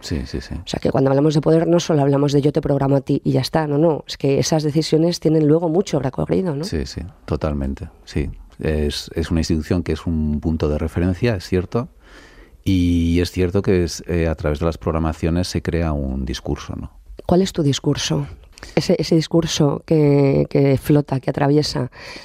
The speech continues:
Speaker 2: la programación del C D N
Speaker 1: Mm.
Speaker 2: desde que llegaste al cargo, esos relatos que has ido conformando a través y a partir de la programación.
Speaker 1: Para mí hay un discurso esencial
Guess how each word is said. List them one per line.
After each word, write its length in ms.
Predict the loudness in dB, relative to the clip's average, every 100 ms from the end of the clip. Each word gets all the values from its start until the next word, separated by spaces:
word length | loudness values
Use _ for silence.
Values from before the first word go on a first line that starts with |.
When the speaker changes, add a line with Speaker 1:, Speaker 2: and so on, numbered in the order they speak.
| -6 2
Speaker 2:
la 260 | 4 4
programación 640 | 4 2 4 2 2 2 2
del 100 | 2
C 160 | 2
D 200 | 4 4
N 200 | 4 2 2
Speaker 1:
Mm. 40 |
Speaker 2:
desde 220 | 0 0
que 140 | 2 4
llegaste 480 | 4 2 0 0 2
al 160 | -2
cargo, 380 | 0 -2 -2 -6 -12 -20 -18 -4
esos 220 | 0 2
relatos 460 | 2 0 0 -4 -4
que 80 |
has 120 | 0 2
ido 140 | 2
conformando 720 | 2 0 0 2 2 0 -2 -4
a 120 | -2
través 400 | 0 2 2 0
y 60 |
a 40 | 0
partir 300 | 0 -2 0
de 60 |
la 100 | 0
programación. 560 | 0 -2 -4 -4 -4 -4 -6 -14 -20 -20 -20 -14 -2
Speaker 1:
Para 140 | 0
mí 120 | 2
hay 100 | 2
un 80 | 2
discurso 360 | 0 0 -2 0
esencial 640 | 0 -2 0 2 2 -2